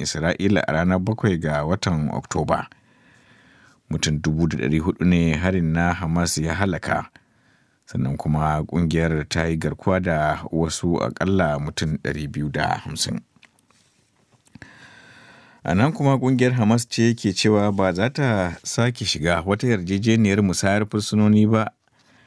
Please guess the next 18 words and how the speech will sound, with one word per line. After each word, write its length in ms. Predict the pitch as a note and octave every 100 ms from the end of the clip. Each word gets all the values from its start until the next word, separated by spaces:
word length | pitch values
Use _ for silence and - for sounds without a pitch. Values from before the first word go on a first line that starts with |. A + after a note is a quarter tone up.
| _ _
da 220 | E2 E2 D#2
Isra'ila, 720 | - - E2 F2 F2 F#2 F2 -
sai 160 | - F#2
hai-, 400 | G#2 G2+ G2+ G2+ -
har 280 | A2+ G#2+ A2 -
Isra'i-, 540 | - E2 F2 - F#2+
wato 240 | D2+ E2+ -
Isra'ila 720 | E2 F#2 G2 D#2+ G#2+ G2+ F2
ta 160 | G2
dakatar 400 | G2+ G#2 G#2+ A2+ A#2
da 180 | G#2 D#2+
kai 180 | - G#2+
hare-hare 520 | G2 F2+ G#2 G2 F#2 -
a 240 | D2+ C#2+
zirin 380 | C#2 D#2 D#2 D2+
Gaza. 380 | D#2+ D#2+ D2 - _ _ _ _ _ _ _ _ _ _ _ _ -
Wannan 220 | D#2 C#2+
sanarwa 400 | - D2+ D#2+ D#2